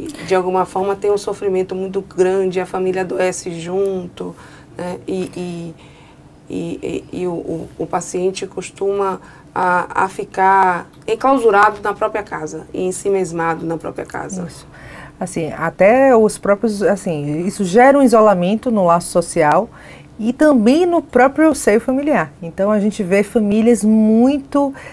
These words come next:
Speaker 2: desgastadas, com
Speaker 1: Uhum.
Speaker 2: uma fragilidade no vínculo muito, assim, muito forte,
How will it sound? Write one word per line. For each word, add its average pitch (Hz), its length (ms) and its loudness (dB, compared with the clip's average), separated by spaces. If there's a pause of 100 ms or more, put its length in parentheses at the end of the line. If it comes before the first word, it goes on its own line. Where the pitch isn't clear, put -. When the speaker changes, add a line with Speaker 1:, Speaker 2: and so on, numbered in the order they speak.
(140)
Speaker 2:
desgastadas, 190 1500 2 (360)
com - 120 0
Speaker 1:
Uhum. 220 460 4
Speaker 2:
uma 226 140 4
fragilidade 240 880 4
no 240 160 6
vínculo 214 480 2
muito, 240 1080 4
assim, 190 440 0
muito 202 260 -2
forte, 208 1000 2